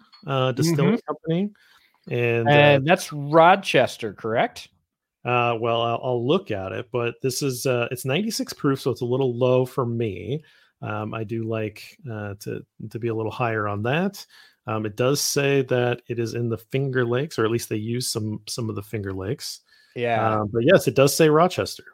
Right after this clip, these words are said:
Speaker 1: So
Speaker 2: Yeah,
Speaker 1: you, you got it,
Speaker 2: so
Speaker 1: you got it nailed.
Speaker 2: Black Button is named, the guy that started the distillery, is, uh, named either after the family business or the building that they took over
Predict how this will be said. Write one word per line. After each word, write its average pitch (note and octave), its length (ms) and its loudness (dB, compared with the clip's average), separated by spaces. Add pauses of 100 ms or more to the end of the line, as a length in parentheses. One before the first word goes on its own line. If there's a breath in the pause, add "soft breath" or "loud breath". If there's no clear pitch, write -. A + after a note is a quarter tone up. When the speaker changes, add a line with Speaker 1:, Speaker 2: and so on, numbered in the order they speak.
(320)
Speaker 1:
So C#3 60 -6
Speaker 2:
Yeah, B2+ 280 4
Speaker 1:
you, A2+ 60 -4 (100)
you A#2+ 60 -6
got B2+ 260 4
it, - 20 4
Speaker 2:
so A2 140 0
Speaker 1:
you B2+ 60 2
got C3+ 100 2
it C3 80 -6
nailed. A2+ 360 -2 (440)
Speaker 2:
Black B2+ 300 2
Button D#3 480 2 (320)
is A#2+ 320 -2
named, C3 440 -2
the B2 80 -6
guy G#2 220 -8
that B2 120 -10
started A#2+ 380 -2
the B2+ 80 -8
distillery, B2 720 0 (480 soft breath)
is, A#2+ 540 -2 (100)
uh, A#2 420 2 (100)
named B2+ 640 -6 (280)
either G#3+ 340 -2
after D3+ 380 -4
the C3 140 -4
family A#3+ 680 -4
business C#4 440 -6
or D#3 200 6
the A#2 260 -2 (720)
building C#3 680 2 (260)
that B2 180 -2
they A2+ 120 -2
took C#3+ 320 -4
over A2+ 640 -2